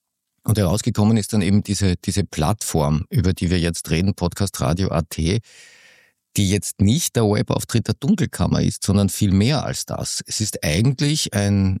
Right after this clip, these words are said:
ein Verbund unabhängiger Medienschaffender, die gemeinsam ihren Content in die Auslage stellen, ihn gemeinsam hörbarer und sichtbarer machen wollen und damit auch ein Stück mehr Unabhängigkeit bekommen wollen. Ich darf mal vortragen aus dem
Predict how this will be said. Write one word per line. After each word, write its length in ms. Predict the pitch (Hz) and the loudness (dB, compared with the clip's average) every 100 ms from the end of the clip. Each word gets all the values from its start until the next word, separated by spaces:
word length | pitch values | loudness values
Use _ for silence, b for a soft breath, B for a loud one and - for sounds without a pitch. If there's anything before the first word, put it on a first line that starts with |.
| - | -4
ein 500 | - 82 85 78 - | -2 0 2 0 -2
Verbund 520 | - 90 98 107 175 | -2 -2 2 2 2
unabhängiger 580 | 101 117 - 107 101 90 | 2 2 2 2 2 2
Medienschaffender, 920 | 85 90 127 - 110 - 120 117 190 - b b b b b - | 2 2 0 0 -2 0 2 2 0 -4 b b b b b -10
die 80 | - | -4
gemeinsam 480 | 104 92 95 135 120 | 2 2 2 2 4
ihren 160 | 104 | 2
Content 600 | - 98 113 - 87 - - | 2 2 2 4 2 0 -2
in 140 | - | 2
die 80 | 98 | 2
Auslage 420 | - - 101 107 | 0 0 2 2
stellen, 320 | 110 104 123 | 2 2 2
ihn 100 | - | 4
gemeinsam 480 | 104 95 80 98 101 | 2 2 2 2 4
hörbarer 580 | 85 85 101 101 101 101 | 4 2 2 2 2 2
und 140 | 85 | 0
sichtbarer 500 | - 87 - - 82 | 0 -4 -2 -2 2
machen 420 | 90 73 - 101 82 | 2 2 0 0 2
wollen 280 | 82 104 | 2 2
und 220 | 160 123 107 | 2 0 0
damit 220 | 107 104 | 0 0
auch 100 | 92 | 0
ein 80 | 101 | 0
Stück 240 | - - | -2 0
mehr 140 | 98 | 2
Unabhängigkeit 580 | 80 104 98 87 85 85 | 4 2 2 2 2 -4
bekommen 400 | - - - 90 | -4 -2 2 2
wollen. 220 | 90 104 | 2 2
Ich 100 | - | 0
darf 140 | - 107 | -2 0
mal 120 | 113 | 0
vortragen 360 | - 104 113 110 | 0 0 2 0
aus 100 | 107 | 0
dem 160 | 107 | -2